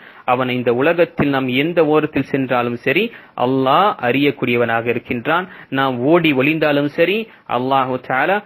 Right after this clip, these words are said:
அனைத்து விஷயம் அறியக்கூடியவன் என்று நாம் அறிந்து கொள்ள வேண்டும். ஆக, நாம் செய்யக்கூடிய ஒவ்வொரு செயலும், நாம் சொல்லக்கூடிய ஒவ்வொரு சொல்லும், இது அல்லாஹ் ரப்புல் ஆலமீன்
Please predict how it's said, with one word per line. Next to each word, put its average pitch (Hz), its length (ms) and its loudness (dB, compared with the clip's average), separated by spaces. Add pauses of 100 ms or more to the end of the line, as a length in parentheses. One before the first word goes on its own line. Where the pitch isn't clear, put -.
(160)
அனைத்து 131 460 -4
விஷயம் 123 500 -2
அறியக்கூடியவன் 123 760 -2
என்று 117 420 -2
நாம் 117 460 -2 (160)
அறிந்து 127 340 -2
கொள்ள 113 240 -2
வேண்டும். 110 320 -4
ஆக, 117 500 0
நாம் 120 200 -2
செய்யக்கூடிய 143 680 0
ஒவ்வொரு 127 520 2
செயலும், 170 540 0 (260)
நாம் 139 180 -2
சொல்லக்கூடிய 180 600 0
ஒவ்வொரு 143 420 2
சொல்லும், 226 540 2 (180)
இது 135 240 0
அல்லாஹ் 139 480 2
ரப்புல் 143 240 0
ஆலமீன் 127 500 0